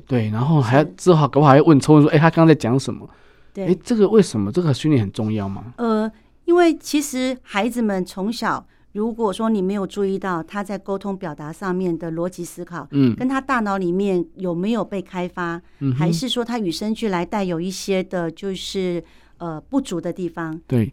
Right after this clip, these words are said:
Speaker 2: 那这个部分如果早早可以发现，
Speaker 1: 嗯哼。
Speaker 2: 我们就可以透过类似这样亲子共学的方式，一个主讲者，他今天想要分享他最近的心境，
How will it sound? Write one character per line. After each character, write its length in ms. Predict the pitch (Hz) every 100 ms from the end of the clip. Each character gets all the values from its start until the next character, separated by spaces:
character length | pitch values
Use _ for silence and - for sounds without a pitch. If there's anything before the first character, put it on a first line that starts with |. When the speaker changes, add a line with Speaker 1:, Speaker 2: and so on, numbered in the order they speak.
| -
Speaker 2:
那 140 | 320
这 140 | 294
个 100 | 302
部 140 | 285 285
分 160 | 277
如 80 | 247
果 80 | 254
早 160 | - 220
早 200 | 254 175
可 120 | -
以 80 | 180
发 200 | 185 180
现， 280 | - 185 -
Speaker 1:
嗯 140 | 139 131
哼。 40 |
Speaker 2:
我 40 |
们 100 | 147
就 100 | 254 302
可 100 | 285
以 60 |
透 160 | 254 269
过 160 | 262
类 160 | 262 262
似 180 | 247 247
这 100 | 262
样 160 | 247
亲 180 | 214 247
子 140 | 247 175
共 240 | 247 220
学 160 | - 180
的 100 | 180
方 240 | 196 190
式， 280 | 190 202 170 - - _
一 100 | 277
个 120 | 302
主 160 | - 233
讲 260 | 233 208 226
者， 240 | 196 165
他 160 | - 226
今 200 | 247 247
天 100 | 254
想 160 | -
要 140 | 185 214
分 220 | 214 214
享 280 | 208 185 170 -
他 220 | - 233
最 260 | 233 277 226
近 280 | 220 226
的 200 | 180 175
心 320 | - - 233 233
境， 220 | 240